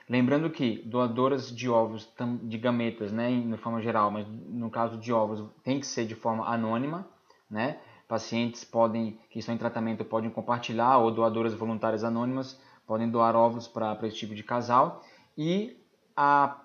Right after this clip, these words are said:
a mulher que vai, é, ceder o útero, é, tem que ser, é o contrário, na verdade ela tem que ser até de quarto grau, tem um quarto grau de parentesco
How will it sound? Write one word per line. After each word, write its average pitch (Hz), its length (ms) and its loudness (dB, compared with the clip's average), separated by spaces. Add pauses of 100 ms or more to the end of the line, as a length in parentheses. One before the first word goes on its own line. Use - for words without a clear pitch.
a 135 100 2
mulher 127 480 2
que 127 100 -8
vai, 117 320 -4 (140)
é, 110 460 -2
ceder 147 500 -2
o 139 100 2
útero, 139 400 -4 (560)
é, 110 220 2
tem 123 220 0
que 123 80 -10
ser, 120 260 -4
é 120 140 2
o 120 80 2
contrário, 123 480 2
na 107 100 -4
verdade 110 240 -2
ela 120 140 -2
tem 120 160 -4
que - 80 -12
ser 131 420 0 (160)
até 123 300 -2
de 123 80 -4
quarto 139 420 2
grau, 123 460 4
tem 131 100 -4
um 123 140 -4
quarto 127 320 -2
grau 120 160 0
de 120 80 -4
parentesco 123 680 -2